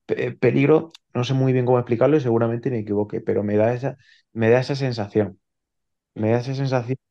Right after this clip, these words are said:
que al-, algunas veces están un poco acelerados. Y, por supuesto, contribuye, pues, eso, que mentalmente, aunque no estés en tu sitio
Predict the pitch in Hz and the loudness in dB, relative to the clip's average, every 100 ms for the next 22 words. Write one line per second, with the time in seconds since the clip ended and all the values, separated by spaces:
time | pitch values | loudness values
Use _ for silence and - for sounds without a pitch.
0 | - 113 - 104 104 117 120 120 127 120 | 0 2 2 0 2 0 -2 -4 -6 -6
1 | 123 117 117 110 104 101 101 - _ - | -2 -2 -2 -2 0 -2 -4 -14 _ -6
2 | 107 113 107 98 110 123 120 110 110 107 | -2 0 0 0 2 2 0 0 0 0
3 | 107 135 - 101 107 98 98 98 104 113 | -2 -4 -6 -8 -6 -6 -4 0 2 2
4 | 117 110 98 - _ _ _ 107 104 - | 2 0 0 -10 _ _ _ -2 -2 2
5 | 101 92 - _ _ _ _ _ _ _ | 2 2 -4 _ _ _ _ _ _ _
6 | _ _ _ _ 117 117 113 117 117 117 | _ _ _ _ 2 2 4 0 2 0
7 | 120 110 135 127 127 147 - | 0 -2 -4 -2 0 0 -4